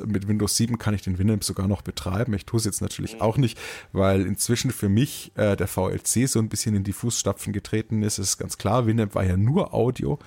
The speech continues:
Speaker 1: Das, was Winamp
Speaker 2: Genau.
Speaker 1: rudimentär Video konnte, kannst heute ja vergessen. Ähm,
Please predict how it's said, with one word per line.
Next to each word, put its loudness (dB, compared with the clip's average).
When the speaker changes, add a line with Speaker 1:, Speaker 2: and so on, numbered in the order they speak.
Speaker 1:
Das, 0
was 0
Winamp 4
Speaker 2:
Genau. -14
Speaker 1:
rudimentär 2
Video 4
konnte, 2
kannst -2
heute 2
ja 0
vergessen. -4
Ähm, 2